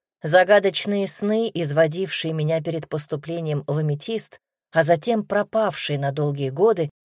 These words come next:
неожиданно вернулись, став ещё ярче. Теперь они просачивались даже в глубокую медитацию,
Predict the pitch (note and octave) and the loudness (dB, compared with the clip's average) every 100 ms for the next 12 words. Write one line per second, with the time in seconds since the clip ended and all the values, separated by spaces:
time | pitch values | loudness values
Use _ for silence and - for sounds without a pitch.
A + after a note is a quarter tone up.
0 | _ _ D#3 F3+ G3+ A3+ A3 A3 G#3 G#3 | _ _ 2 2 2 2 2 2 0 0
1 | A3 A#3+ C#3+ - - _ _ _ - - | 0 -2 -4 -8 -12 _ _ _ -14 0
2 | E3+ D3+ D3+ D#3 - E3+ D#3 E3+ C#3+ - | 0 0 -4 -4 -4 -6 -4 -6 -6 -10
3 | - - _ _ _ _ _ _ _ F#3 | -10 -14 _ _ _ _ _ _ _ -4
4 | D#3 A#3+ B3+ - _ _ F#3 G3+ G3+ F#3+ | -2 0 0 -2 _ _ 0 0 0 -2
5 | - G#3+ - F#3+ F3 D#3+ F#3+ F#3+ F3+ D#3 | -2 -8 -4 -4 -4 -4 -4 -2 -6 -6
6 | E3+ D#3+ A3 - G3 F#3+ E3+ F3 - A3 | -6 -2 -4 -2 -4 -4 -10 -12 -8 -8
7 | - - C#3 | -8 -12 -10